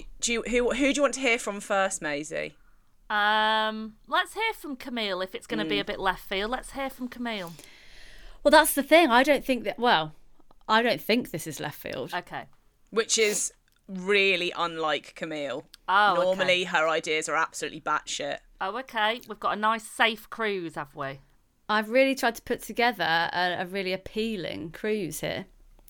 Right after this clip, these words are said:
Speaker 2: I'm all ears.
Speaker 3: So, Maisie, commiserations about Flavours of the Caribbean, but don't
Speaker 2: <laughs>
Speaker 3: worry. Don't worry. You can come on my cruise, Starboard Cruises.
Speaker 2: Fair enough.
Speaker 3: Starboard,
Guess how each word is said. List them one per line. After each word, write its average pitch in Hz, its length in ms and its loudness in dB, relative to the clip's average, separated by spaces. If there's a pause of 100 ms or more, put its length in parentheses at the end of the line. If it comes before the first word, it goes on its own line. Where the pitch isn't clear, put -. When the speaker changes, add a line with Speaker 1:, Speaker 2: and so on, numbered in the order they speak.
Speaker 2:
I'm 151 100 -14
all 175 180 -6
ears. 143 300 -8
Speaker 3:
So, 214 540 4 (420)
Maisie, 220 340 2
commiserations 196 840 -2
about 165 200 -2
Flavours 175 360 -2
of 160 60 -10
the 180 80 -6
Caribbean, 165 680 -2
but - 160 -6
don't 196 300 0
Speaker 2:
<laughs> 196 100 0
Speaker 3:
worry. 170 440 2 (560)
Don't 196 260 2
worry. 196 500 2 (460)
You 214 140 -4
can 233 160 0
come 233 220 -2
on 214 120 0
my 214 240 2
cruise, 160 680 -6
Starboard 240 1000 2 (120)
Cruises. - 840 -6 (960)
Speaker 2:
Fair - 180 -8
enough. 233 260 6
Speaker 3:
Starboard, 175 400 0